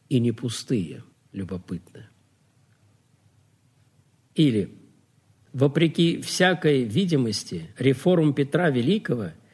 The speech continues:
имела в сущности глубоко христианский характер». Вы слышите? «Почему же?» вы спросите. Он продолжает.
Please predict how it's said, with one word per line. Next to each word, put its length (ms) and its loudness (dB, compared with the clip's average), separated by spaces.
имела 400 4
в 80 -6
сущности 640 -2
глубоко 560 2
христианский 1080 2
характер». 800 -2
Вы 100 -2
слышите? 640 -8
«Почему 480 2
же?» 320 -4
вы 100 -2
спросите. 640 -4
Он 240 0
продолжает. 720 -2